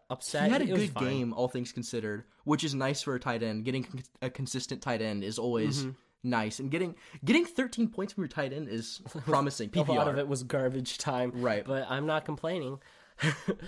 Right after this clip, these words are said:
Speaker 1: So that's, that's really the only notable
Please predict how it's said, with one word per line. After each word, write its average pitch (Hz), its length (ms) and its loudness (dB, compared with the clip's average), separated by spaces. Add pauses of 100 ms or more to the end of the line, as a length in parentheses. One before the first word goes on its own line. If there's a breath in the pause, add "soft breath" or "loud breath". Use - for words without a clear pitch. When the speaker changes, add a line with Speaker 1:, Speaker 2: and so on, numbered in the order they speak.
(240 loud breath)
Speaker 1:
So 180 380 6
that's, 202 580 2
that's 202 260 0
really 185 160 2
the 160 140 0
only 156 220 2
notable 131 840 0